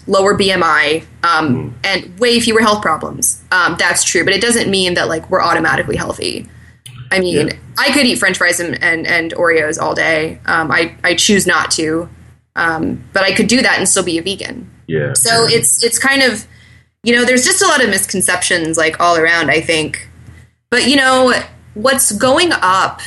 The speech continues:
Speaker 1: in price right now, talking about, like,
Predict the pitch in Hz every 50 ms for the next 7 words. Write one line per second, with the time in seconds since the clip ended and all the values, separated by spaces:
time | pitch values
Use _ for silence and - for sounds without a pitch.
0 | - - - - - - - 190 185 180 175 165 170 - - 185 180 180 180 180
1 | - - 180 170 160 - 160 156 147 139 127 113 110 98 98 - - - - -
2 | - 214 208 208 - 208 196 190 180 180 160 180 170 170